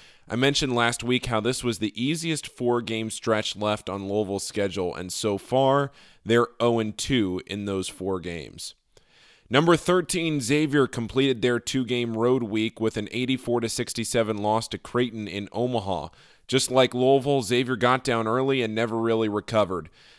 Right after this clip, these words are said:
Zach Freemantle and Jack Nunge were both saddled with two fouls before the under twelve media timeout, and there was no consistency throughout the rest of the game.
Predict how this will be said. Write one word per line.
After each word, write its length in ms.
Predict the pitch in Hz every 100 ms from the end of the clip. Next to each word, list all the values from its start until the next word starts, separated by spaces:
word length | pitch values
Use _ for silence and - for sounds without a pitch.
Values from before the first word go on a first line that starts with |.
| _ 101
Zach 260 | 120 147
Freemantle 640 | - 160 151 147 143 151 131
and 120 | 120
Jack 260 | 131 127 -
Nunge 400 | 120 123 120 123
were 140 | 110
both 300 | 85 131 143
saddled 360 | - 131 127 113
with 180 | 107 -
two 220 | - 160
fouls 380 | - 127 127 127
before 320 | 120 - 117
the 120 | 107
under 160 | 113 120
twelve 340 | - 120 98
media 240 | 110 113 113
timeout, 480 | 113 107 110 113
and 80 | -
there 80 | 101
was 180 | 92 95
no 300 | 104 127 139
consistency 800 | - 110 - 113 104 101 101 98
throughout 420 | - 101 101 -
the 60 |
rest 280 | 98 101 -
of 60 | 98
the 80 | 90
game. 400 | 92 87 73